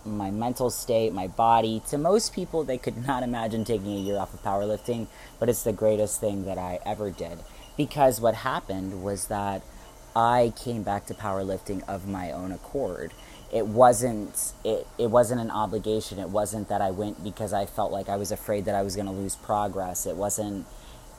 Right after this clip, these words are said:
it wasn't anything like, it was just simply that I s-, I realized that powerlifting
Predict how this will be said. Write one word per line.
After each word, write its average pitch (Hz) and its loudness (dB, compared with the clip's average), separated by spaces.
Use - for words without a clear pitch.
it 120 2
wasn't 127 6
anything 120 -2
like, 107 -2
it 123 0
was 127 2
just - 2
simply 143 0
that 107 2
I 113 4
s-, - -2
I 117 4
realized 110 4
that 95 -4
powerlifting 107 -2